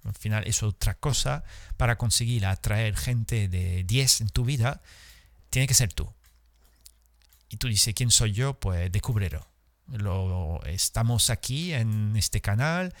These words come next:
en la página web que tengo, en los grupos donde estamos, eh, tenemos un grupo en Telegram, en fin. Eh, está hecho para eso, para activar tu potencial, liberar tu potencial, que puedas ser tú cuanto antes, expresar tu potencial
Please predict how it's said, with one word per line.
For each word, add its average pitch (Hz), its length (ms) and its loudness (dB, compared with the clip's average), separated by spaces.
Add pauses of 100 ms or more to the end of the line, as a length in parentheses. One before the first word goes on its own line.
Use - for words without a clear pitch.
(280)
en 113 100 -2
la 113 140 2
página 110 300 2
web 113 100 2
que 110 100 -2
tengo, 127 460 0
en 107 80 4
los 98 80 4
grupos 113 400 2
donde 101 160 2
estamos, 101 560 0
eh, 95 40 -4 (260)
tenemos 95 320 -2
un 101 60 -2
grupo 98 280 0
en 92 80 0
Telegram, 95 400 2
en 101 80 0
fin. 98 200 -2 (420)
Eh, - 200 -8
está 123 240 2
hecho 117 260 2
para 113 160 4
eso, - 360 0 (100)
para 107 220 2
activar 127 580 0
tu 131 140 -2
potencial, 104 680 0
liberar 107 480 0
tu 127 140 -6
potencial, 113 720 -2 (340)
que 127 140 -2
puedas 127 320 2
ser 107 300 2
tú 127 440 -2
cuanto 147 380 0
antes, 143 400 -2 (420)
expresar 135 560 0
tu - 180 -2
potencial 120 800 0